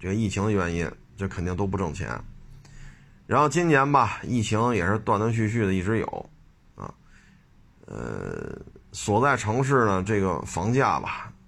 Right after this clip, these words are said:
不像北京啊，呃，他们那儿房价还一直在阴跌，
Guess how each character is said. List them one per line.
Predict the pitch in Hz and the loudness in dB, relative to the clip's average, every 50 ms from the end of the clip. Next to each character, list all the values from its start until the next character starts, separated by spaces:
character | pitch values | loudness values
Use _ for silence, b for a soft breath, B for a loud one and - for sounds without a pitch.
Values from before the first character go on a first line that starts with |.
| - - - - - | -20 -20 -20 -12 -4
不 | 92 98 | -2 0
像 | 113 117 104 92 | 0 2 0 0
北 | 82 85 71 80 | -2 -4 -4 -2
京 | 87 101 113 117 | 0 0 2 2
啊， | 95 62 60 - - - 85 - B B B B B B B B B B _ - - | 2 0 0 -2 -2 -2 -4 -4 B B B B B B B B B B _ -20 -20
呃， | - 50 50 50 - 98 - - - _ | -16 -12 -12 -12 -12 -14 -16 -20 -20 _
他 | - 110 120 131 | -2 2 2 2
们 | 135 135 | 4 4
那 | 127 | 2
儿 | 113 101 | 2 2
房 | 95 92 82 92 | 2 0 0 0
价 | 107 113 104 90 76 58 | 2 2 2 2 0 -2
还 | 64 90 95 | -2 -2 -2
一 | 101 107 95 | 0 0 0
直 | 90 101 107 110 - - _ _ _ _ | 0 2 2 0 0 -4 _ _ _ _
在 | - - 90 | -6 -4 -4
阴 | 90 92 110 120 113 113 | -2 0 0 2 2 2
跌， | 107 117 113 107 - | 2 2 0 0 -2